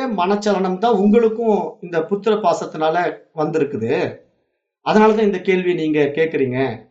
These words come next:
இருந்தாலும் நான் அதை உங்களுக்கு சொல்றேன், என்னன்னு கவனமா கேட்டுக்குங்க" அப்படின்னு சொல்லிட்டு அங்க சிவபெருமான் வந்து அந்த தர்மத்துக்கும் தானத்துக்குள்ள வித்தியாசத்தை மகாபாரதத்துல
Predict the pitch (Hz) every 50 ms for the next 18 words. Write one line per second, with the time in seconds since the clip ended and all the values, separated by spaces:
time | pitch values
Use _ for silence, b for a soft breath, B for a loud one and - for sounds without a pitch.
0 | _ _ _ _ _ _ _ _ 208 240 262 247 226 214 208 226 269 277 233 202
1 | 185 180 170 165 160 156 156 156 156 147 143 - 151 139 139 - 160 160 165 165
2 | 156 139 139 147 151 151 151 135 135 135 135 139 143 143 139 - 139 135 135 135
3 | - 123 120 120 123 117 117 - - _ _ _ _ - 135 147 151 151 - 151
4 | 131 123 131 127 - 208 190 139 117 104 - - - _ _ _ _ _ _ _
5 | _ _ _ 175 160 160 156 139 147 208 220 214 208 185 175 170 156 151 147 156
6 | 175 208 196 156 151 147 143 131 151 170 196 214 214 208 214 180 - 208 196 147
7 | 151 151 165 170 165 165 165 156 156 147 147 143 143 - 185 170 160 160 151 -
8 | 202 170 147 143 151 170 160 151 151 143 143 139 143 151 208 277